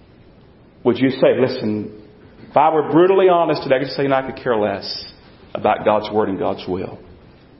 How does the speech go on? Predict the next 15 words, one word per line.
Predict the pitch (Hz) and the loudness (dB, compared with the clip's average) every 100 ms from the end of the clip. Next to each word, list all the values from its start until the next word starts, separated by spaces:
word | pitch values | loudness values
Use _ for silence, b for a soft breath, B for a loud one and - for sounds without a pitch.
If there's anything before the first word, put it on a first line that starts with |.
| - - - - - - - | -20 -20 -20 -20 -20 -14 0
You | 151 | 2
say, | 185 | 4
"Wait | 165 185 | 4 4
a | |
minute, | 151 - | 2 2
preacher, | 156 - 143 | 0 2 2
now, | 123 123 123 - | 2 0 -8 0
I, | 160 | 2
I'm, | 156 202 262 | 2 0 0
I'm | 208 254 247 | 0 -2 0
here | 277 277 | 2 4
at | 233 - | 2 0
church | 330 381 - - | 2 2 0 -4
today. | 147 147 165 123 98 | -2 4 4 4 2
Now, | 107 110 - - - | 2 0 0 -8 -14